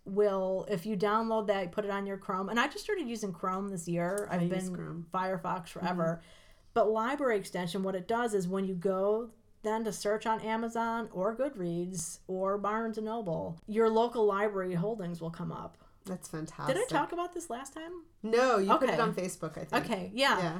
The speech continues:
Speaker 1: So it's a really cool resource, and you can have multiple libraries on there. And when I first downloaded it and installed it, I, the Guilford Library, our local library, wasn't listed. So I put the second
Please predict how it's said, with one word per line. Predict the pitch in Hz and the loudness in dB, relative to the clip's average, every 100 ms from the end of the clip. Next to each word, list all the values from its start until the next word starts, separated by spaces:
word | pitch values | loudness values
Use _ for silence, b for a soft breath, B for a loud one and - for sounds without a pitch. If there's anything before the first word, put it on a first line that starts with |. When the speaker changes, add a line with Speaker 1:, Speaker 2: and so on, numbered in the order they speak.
| - | -6
Speaker 1:
So | - 330 285 | 4 6 6
it's | 320 - | 2 0
a | |
really | 247 214 247 240 | -2 4 4 4
cool | 220 226 208 | 2 2 2
resource, | 226 285 160 165 | 0 0 -2 0
and | 214 | 0
you | 254 | 0
can | 294 | 2
have | 254 190 | 2 2
multiple | 190 214 233 247 | 2 0 -2 -2
libraries | 247 240 240 240 240 247 | -2 -4 -4 -4 -4 -4
on | 240 247 | -6 -4
there. | 247 247 247 254 b b b b - | -6 -6 -8 -12 b b b b -2
And | 220 220 214 208 196 - | 2 4 4 0 -4 -12
when | - 202 220 | -10 0 2
I | 214 226 | 4 2
first | 226 254 240 - | 2 -2 -2 0
downloaded | 220 240 240 180 175 170 | 0 2 2 2 2 4
it | 165 170 170 - - - | 4 4 2 -8 -16 -6
and | 196 | -4
installed | 185 - 202 196 202 | -4 -2 -2 0 0
it, | 180 170 165 b b b b - - | 4 4 2 b b b b -20 -10
I, | 190 185 185 - | -6 -4 -6 -6
the | 180 196 | -2 -2
Guilford | 196 190 226 240 - 190 | -4 -2 0 0 -2 -2
Library, | 180 170 175 180 175 | -2 -2 -2 -2 0
our | 175 175 | 0 0
local | 175 180 | -4 -4
library, | 175 170 175 170 180 | -2 -2 -2 -2 -2
wasn't | 175 170 170 | -4 -4 0
listed. | 208 202 143 151 180 175 - | -2 -2 -6 -8 -8 -10 -8
So | - 196 | 0 2
I | 185 190 190 185 185 - _ - | 2 2 0 -2 -6 -20 _ -6
put | 202 | -4
the | 196 | -2
second | 170 196 185 | -4 -4 -4